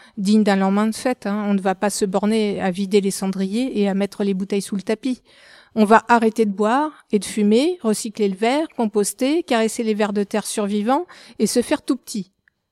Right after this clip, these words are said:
La fête est finie. Enfin, elle est finie depuis longtemps en réalité, hein. Terminée.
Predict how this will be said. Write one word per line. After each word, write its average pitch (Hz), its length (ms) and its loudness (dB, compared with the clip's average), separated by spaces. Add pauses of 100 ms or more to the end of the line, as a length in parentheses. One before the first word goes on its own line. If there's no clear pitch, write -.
(120)
La 202 180 2
fête - 280 -2
est 196 60 2
finie. 220 420 -4 (1120)
Enfin, 208 400 -2
elle 202 120 0
est 208 60 4
finie 233 260 -2
depuis 208 200 -4
longtemps 233 360 0
en 208 40 0
réalité, 196 520 -4
hein. 196 160 -6 (200)
Terminée. 220 1120 2